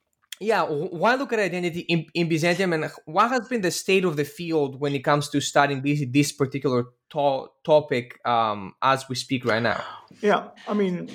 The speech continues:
Speaker 2: I, I guess the answer to the question why look at identity in Byzantium is kind of obvious in the sense that identity is a ma-, a major research topic,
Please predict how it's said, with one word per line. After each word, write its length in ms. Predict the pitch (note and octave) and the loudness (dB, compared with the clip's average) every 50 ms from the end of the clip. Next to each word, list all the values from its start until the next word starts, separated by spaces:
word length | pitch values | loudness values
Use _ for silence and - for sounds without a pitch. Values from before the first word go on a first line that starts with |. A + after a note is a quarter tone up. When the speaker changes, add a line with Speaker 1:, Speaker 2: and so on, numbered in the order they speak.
| - - _ _ _ _ - | -18 -20 _ _ _ _ 0
Speaker 2:
I, 220 | F3+ E3+ D#3+ F#3 - | 0 0 0 -2 -4
I 80 | D#3+ E3+ | -6 -4
guess 400 | E3 F3 E3 D#3 - - - - | -2 -2 -2 -2 -4 -8 -10 -8
the 160 | - D3+ D3+ | -2 0 0
answer 200 | D#3+ E3+ - E3+ | 0 0 0 -2
to 120 | E3 E3 | -4 -4
the 80 | C#3+ C#3 | -4 -2
question 340 | - D#3+ D#3 - - D3+ C#3 | 0 0 0 0 -2 -4 -4
why 280 | C#3+ D#3 D#3+ E3 E3 D3+ | -2 0 0 0 0 0
look 180 | C#3 C#3 - | -2 -4 -6
at 80 | C3+ C#3+ | -4 -4
identity 400 | C#3 C3 D3+ D#3 D#3 C#3+ C3+ C#3 | -4 -2 -2 -2 -2 -2 -2 -2
in 60 | B2+ | -2
Byzantium 500 | C3 C3+ B2 B2+ D3+ D#3 C#3+ C#3 C#3 C3+ | -2 -2 -4 -4 -2 -2 -2 0 0 0
is 340 | C3+ C3 B2+ - - - - - - _ _ | -2 -2 -4 -8 -14 -16 -16 -16 -16 _ _
kind 260 | - D3 C#3+ C#3 C#3 C3+ | -2 0 0 0 0 -4
of 120 | C#3 - - - | -6 -8 -8 -6
obvious 380 | D3+ C#3 C3+ C#3+ C#3 C3+ C#3 C#3 | -6 -4 -2 -2 -2 -2 -2 -4
in 80 | C#3 | -6
the 80 | C3+ C3+ | -6 -4
sense 300 | - D3 C#3+ C#3 C#3 - | -2 -2 -2 -2 -4 -2
that 240 | C#3+ C#3 C#3 C3+ - - - - - - - - _ | -2 -2 -2 -2 -6 -12 -20 -20 -18 -20 -20 -12 _
identity 640 | E3 C#3+ C#3+ C#3+ C#3 D3 C#3+ D3 C3+ C3+ B2+ C#3 - | -4 -2 -2 -2 -2 -2 -4 -4 -4 -4 -4 -4 -2
is 240 | - C3+ C3 B2+ C3+ | 0 0 -2 -2 -2
a 40 | C#3+ | -4
ma-, 220 | C3 C3 C#3 C#3+ C3 - - - - - | -2 -2 0 -2 -4 -4 -8 -14 -8 -4
a 40 | B2+ | -2
major 300 | C3+ D3 C#3+ B2+ C3 C3+ | -2 0 -2 -2 -4 -6
research 600 | C3 B2+ - - - - C#3 C3+ C3+ - - - | -4 -4 -4 -4 0 0 0 0 -2 -4 -2 0
topic, 540 | C#3+ C#3 - - D3+ D#3+ D#3+ D#3 - - | -2 0 0 -2 -2 -2 -4 -6 -10 -12